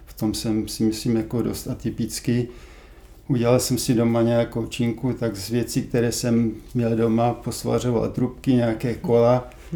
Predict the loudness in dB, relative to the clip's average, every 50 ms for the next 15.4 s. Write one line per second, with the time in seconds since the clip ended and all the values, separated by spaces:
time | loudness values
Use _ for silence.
0 | -8 -6 -4 -2 0 0 0 0 2 0 2 2 2 2 2 2 0 -2 -4 -4
1 | 0 0 2 2 4 2 2 2 0 -2 -6 -8 -14 -12 -6 -2 -2 -2 -2 -4
2 | -10 -18 -20 -20 -20 -20 -20 -20 -20 -20 -20 -20 -20 -20 -20 -20 -20 -20 -20 -20
3 | -20 -20 -20 -20 -20 -20 -20 -20 -20 -18 -12 -8 -6 -6 -4 -2 -4 -2 0 0
4 | 0 2 2 2 4 4 6 6 8 8 6 6 4 4 2 4 2 2 -2 -8
5 | -16 -20 -20 -20 -20 -20 -20 -20 -20 -20 -20 -20 -14 -6 -2 -2 -2 -2 -4 -12
6 | -16 -16 -12 -8 -8 -8 -6 -2 0 2 2 0 0 -2 -2 0 0 0 0 -2
7 | -4 -2 0 2 2 2 2 0 -2 0 2 2 2 2 0 -2 -10 -18 -20 -20
8 | -20 -20 -20 -20 -20 -20 -20 -20 -20 -20 -16 -14 -8 -4 -2 -2 -2 -2 -2 0
9 | 0 0 0 0 2 2 2 2 2 2 4 4 4 2 2 0 -4 -8 -10 -12
10 | -16 -20 -20 -20 -20 -20 -16 -8 -4 -2 -2 0 0 0 -2 -4 -6 -4 0 4
11 | 4 6 6 6 4 4 2 -2 -8 -16 -20 -20 -20 -20 -20 -20 -12 -8 -6 -6
12 | -2 -2 0 0 2 2 2 2 2 2 2 0 0 -2 -2 0 2 4 6 6
13 | 6 4 4 2 2 2 2 2 2 2 2 0 -2 0 0 2 2 0 0 -2
14 | -6 -10 -8 -2 0 2 2 2 2 0 0 0 2 2 4 4 4 4 4 4
15 | 4 4 6 6 4 4 2